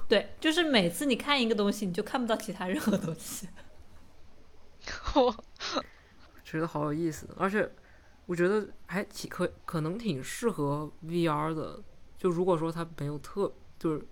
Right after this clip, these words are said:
Speaker 3: 不会吓死人的话，因为V R就是又把它变得更可怕了。但是我就，因为V R里面你转头，就是V R里的转身有很多是那种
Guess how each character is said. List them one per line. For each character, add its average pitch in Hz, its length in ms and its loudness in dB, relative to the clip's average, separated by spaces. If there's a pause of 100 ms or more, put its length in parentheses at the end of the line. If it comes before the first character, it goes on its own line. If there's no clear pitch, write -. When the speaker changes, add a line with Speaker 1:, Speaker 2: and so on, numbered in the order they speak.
Speaker 3:
不 160 100 -4
会 170 60 2
吓 180 260 2
死 - 200 -6
人 - 160 -12
的 - 60 -12
话， 151 140 -4
因 156 100 0
为 156 40 -2
V 147 160 -2
R 147 160 0
就 151 100 -6
是 151 160 -4
又 156 80 -2
把 139 200 -6
它 143 160 -8
变 151 160 -4
得 143 60 -2
更 151 100 -2
可 - 140 -8
怕 - 100 -8
了。 - 120 -12 (420)
但 226 100 4
是 220 60 6
我 175 120 6
就， 185 100 4
因 214 180 2
为 220 120 4
V 208 140 2
R 208 220 4
里 185 100 0
面 123 320 -4 (600)
你 185 140 2
转 143 300 2
头， - 480 -10 (200)
就 190 120 4
是 185 280 2
V 185 100 2
R 208 140 4
里 180 80 2
的 147 100 0
转 127 260 -2
身 143 360 -4
有 156 120 -2
很 143 180 -6
多 139 220 -4
是 156 140 -6
那 147 140 -4
种 - 180 -8